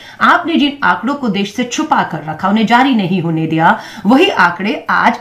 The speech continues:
आपकी सरकार के सामने, आपके सामने एक चुनौती बनकर खड़े हैं। बेरोजगारी पैंतालीस सालों में सबसे अधिक है, ये तो अब आप भी मान रहे होंगे क्योंकि अब ये आंकड़े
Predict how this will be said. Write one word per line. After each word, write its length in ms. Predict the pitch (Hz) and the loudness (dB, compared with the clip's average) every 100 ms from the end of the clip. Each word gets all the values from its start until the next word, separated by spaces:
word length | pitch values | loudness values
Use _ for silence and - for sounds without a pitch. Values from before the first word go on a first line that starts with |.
| 196 | 0
आपकी 580 | 175 - - 254 339 - | 0 -2 -2 -2 -2 -4
सरकार 480 | 220 175 190 175 165 | -2 -2 2 0 0
के 80 | 175 | -4
सामने, 440 | 180 156 208 285 | 0 0 0 0
आपके 300 | 175 160 - | 0 -2 -4
सामने 340 | 170 160 147 226 | -6 -6 -2 -2
एक 280 | - 196 - | -2 -6 -4
चुनौती 360 | 170 160 170 | -6 -4 -6
बनकर 400 | 143 151 139 247 - _ | -8 -8 -6 -8 -8 _
खड़े 220 | 220 175 | -4 -4
हैं। 200 | 156 - - - - - - - | -6 -14 -20 -20 -20 -20 -12 0
बेरोजगारी 720 | 196 262 294 226 254 240 339 | 4 6 6 4 4 4 4
पैंतालीस 720 | 370 220 214 196 190 214 - | 2 2 2 0 -2 -2 -2
सालों 300 | 220 180 196 | 0 2 2
में 220 | 208 339 - | 0 0 -4
सबसे 1000 | - - 220 175 - - 262 262 254 - | -16 0 0 0 -6 -4 0 0 0 -4
अधिक 400 | 165 135 165 - | -4 0 -2 -2
है, 160 | 143 143 | -8 -2
ये 120 | 220 | 0
तो 100 | 226 | 0
अब 200 | 214 - | -2 0
आप 140 | 185 | -2
भी 160 | 156 202 | 0 2
मान 240 | 208 214 | 4 4
रहे 80 | 226 | 2
होंगे 280 | 254 262 294 - - | 2 0 0 -8 -6
क्योंकि 280 | 254 240 - 311 | -4 -2 -4 -2
अब 160 | 359 | -2
ये 240 | 311 311 - | 0 -2 0
आंकड़े 520 | 165 170 170 160 - | -2 -2 -4 -4 -6